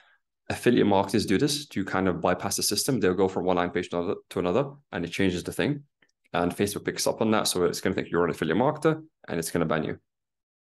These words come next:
So don't have that. And there's more stuff too. So your, when, when, when you pay Facebook ads, make sure you also,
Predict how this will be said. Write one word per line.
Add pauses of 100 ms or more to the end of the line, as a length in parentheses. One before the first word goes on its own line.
(560)
So
don't
have
that. (1600)
And (800)
there's
more
stuff
too.
So (320)
your, (640)
when,
when,
when
you
pay
Facebook
ads,
make
sure
you
also,